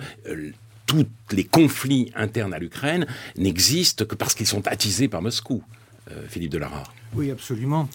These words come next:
Speaker 2: Je maintiens quand même
Speaker 1: Oui.
Speaker 2: que le facteur principal de belligérance, c'est l'armée russe.
Speaker 1: C'est l'armée russe.
Speaker 2: Ceci dit, il y avait en Crimée, comme dans le Donbass, un particularisme, euh, régional très accentué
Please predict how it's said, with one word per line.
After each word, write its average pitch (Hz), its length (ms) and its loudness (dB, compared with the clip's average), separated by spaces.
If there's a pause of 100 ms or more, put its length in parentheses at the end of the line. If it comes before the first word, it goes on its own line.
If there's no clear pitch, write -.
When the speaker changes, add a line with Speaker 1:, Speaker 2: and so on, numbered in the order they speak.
(260)
Speaker 2:
Je 123 160 4
maintiens 165 460 8
quand 131 180 4
même 160 280 6
Speaker 1:
Oui. 156 100 0
Speaker 2:
que 131 200 4
le 143 220 10
facteur 170 460 2
principal 117 720 -2 (440)
de 123 120 0
belligérance, 139 1040 2 (560)
c'est - 360 6
l'armée 151 360 4
russe. 170 420 2 (100)
Speaker 1:
C'est 90 100 -10
l'armée 80 200 -10
russe. - 320 -12 (500)
Speaker 2:
Ceci 147 420 4
dit, 135 360 4
il 131 180 2
y 143 120 8
avait 123 420 4 (320)
en 147 100 2
Crimée, 131 640 2 (220)
comme 135 340 2
dans 110 160 0
le 107 120 0
Donbass, 117 720 -2 (360)
un 120 100 -4
particularisme, 139 960 4 (480)
euh, 110 240 -4
régional 120 680 2
très 139 300 4
accentué 139 800 2